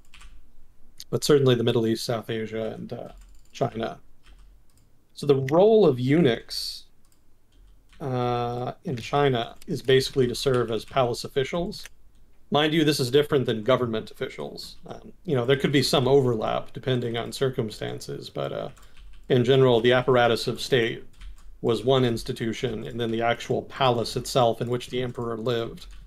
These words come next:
was a separate institution. And, uh, the palace was basically a miniature city. I mean, I'm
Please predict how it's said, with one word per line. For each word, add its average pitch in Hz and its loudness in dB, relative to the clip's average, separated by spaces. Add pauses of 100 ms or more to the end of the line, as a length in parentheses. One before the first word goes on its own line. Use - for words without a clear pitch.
(380)
was 110 0
a 101 -4
separate 120 2
institution. - -8 (1120)
And, 117 2
uh, 113 2 (600)
the 139 -2
palace 185 4
was 135 4
basically 127 4
a - 2
miniature 117 0
city. 120 0
I 127 0
mean, 139 4
I'm 131 0